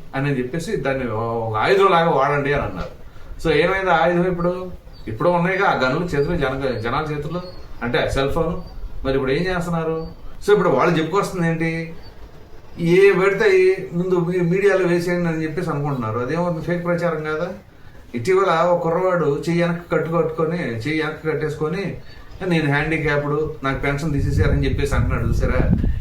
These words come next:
ఇలాంటి ఫేక్ ప్రచారం, ఇలా చాలా ఉన్నాయి. సాక్షి మీడియాలో కూడా వేస్తానే ఉన్నారు కదా. So, ఆ ఫేక్ ప్రచారాల నుంచి దూరంగా వచ్చి కన్‌స్ట్రక్టివ్ అయిన పాలిటిక్స్, అంటే సహేతుకబద్ధంగా విమర్శిస్తూ, "ఇదిగో ఇది తప్పు జరిగింది, ఇదిగో ఈ తప్పులు జరగట్లేదా? కూటమి ప్రభుత్వంలో జరుగుతుంది బ్రహ్మాండంగా, ఎమ్మెల్యేలు అవకాశాలు ఇస్తున్నారు,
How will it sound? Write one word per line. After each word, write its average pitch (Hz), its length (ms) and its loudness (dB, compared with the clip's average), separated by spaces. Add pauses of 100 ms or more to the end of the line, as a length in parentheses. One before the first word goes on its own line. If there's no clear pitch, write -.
(200)
ఇలాంటి 156 300 0
ఫేక్ 151 240 0
ప్రచారం, 113 320 0
ఇలా 180 340 2
చాలా 180 200 4
ఉన్నాయి. 131 300 0
సాక్షి 156 360 -4
మీడియాలో 202 260 2
కూడా 202 140 2
వేస్తానే 185 320 0
ఉన్నారు 160 260 -2
కదా. 120 360 -2 (340)
So, 165 60 2
ఆ 135 180 2
ఫేక్ 240 300 0
ప్రచారాల 220 380 2
నుంచి 196 280 -2
దూరంగా 139 320 0
వచ్చి 110 400 -4 (380)
కన్‌స్ట్రక్టివ్ 214 580 0
అయిన 208 200 4
పాలిటిక్స్, 147 420 -2
అంటే 165 480 0 (280)
సహేతుకబద్ధంగా 175 760 2
విమర్శిస్తూ, 147 640 -2 (500)
"ఇదిగో 180 220 6
ఇది 190 160 6
తప్పు 135 220 0
జరిగింది, 117 800 -2 (220)
ఇదిగో 196 200 4
ఈ 135 80 -6
తప్పులు 175 320 -2
జరగట్లేదా? 185 440 2
కూటమి 190 300 0
ప్రభుత్వంలో 185 400 0
జరుగుతుంది 202 360 0
బ్రహ్మాండంగా, 175 400 2
ఎమ్మెల్యేలు 196 400 2
అవకాశాలు 202 360 2
ఇస్తున్నారు, 185 340 -2